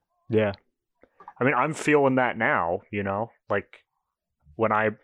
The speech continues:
when I had to buy a new car in April and I did all the, I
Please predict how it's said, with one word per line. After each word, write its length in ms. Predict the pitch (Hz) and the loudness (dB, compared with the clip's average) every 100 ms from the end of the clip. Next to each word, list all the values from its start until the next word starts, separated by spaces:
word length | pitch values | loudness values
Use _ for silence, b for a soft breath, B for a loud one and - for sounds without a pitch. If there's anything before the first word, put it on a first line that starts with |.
| 117 | -2
when 140 | 120 | 2
I 120 | 117 110 | 2 2
had 240 | 117 120 | 0 -2
to 60 | 107 | 2
buy 240 | 117 110 | 2 2
a 60 | 104 | 2
new 200 | 110 107 | 2 2
car 440 | - 104 110 107 | 0 2 2 0
in 320 | 104 98 95 - _ - | -4 -6 -10 -14 _ -2
April 520 | 120 156 107 101 - _ _ _ _ _ _ _ - | 0 0 0 0 -2 _ _ _ _ _ _ _ -2
and 80 | 101 | 0
I 120 | 98 | 2
did 180 | 110 104 | 2 2
all 120 | 101 | 0
the, 140 | 101 107 | -2 -4
I 200 | 107 101 | -2 -2